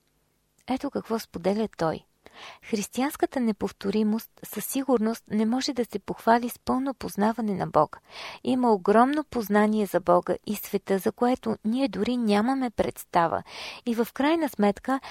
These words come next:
няма място в неповторимостта, разбирана правилно за каквато и да е гордост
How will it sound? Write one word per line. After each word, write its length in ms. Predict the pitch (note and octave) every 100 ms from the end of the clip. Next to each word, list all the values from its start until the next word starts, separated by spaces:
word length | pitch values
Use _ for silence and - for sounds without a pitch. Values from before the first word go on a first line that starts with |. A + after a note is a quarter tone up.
| - - G3+
няма 340 | A3 A#3 D#4
място 480 | D4+ A#3+ A3+ - B3
в 80 | -
неповторимостта, 1080 | G#3 - G3+ - G#3 A3 G#3+ G#3 - A3 G#3 - - _ -
разбирана 800 | A3+ A3+ F#3+ G#3+ B3 A#3+ G3 - - _
правилно 680 | - A#3 A#3+ A3 G3 G#3 C4 -
за 180 | G3 G#3+
каквато 500 | F#3+ - B3 C#4+ D4+
и 100 | A#3+
да 100 | G3
е 100 | G3
гордост 640 | F3+ A3+ C4+ G#3 A3+ -